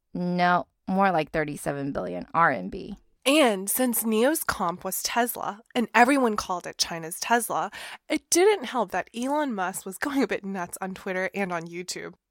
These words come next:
Speaker 2: Supposedly, Li Bin was even asked during the I P O roadshow,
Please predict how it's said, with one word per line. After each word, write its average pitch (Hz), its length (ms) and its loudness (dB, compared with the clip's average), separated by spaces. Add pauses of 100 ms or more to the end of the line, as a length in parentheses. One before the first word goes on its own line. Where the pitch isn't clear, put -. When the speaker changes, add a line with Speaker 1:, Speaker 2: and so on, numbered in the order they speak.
(120)
Speaker 2:
Supposedly, 247 920 0
Li 220 220 -4
Bin 240 240 -2
was 220 200 -2
even 202 260 -6
asked - 380 -4
during 214 260 2
the - 120 -4
I 180 120 -2
P - 200 -8
O 170 60 -2
roadshow, 214 800 -2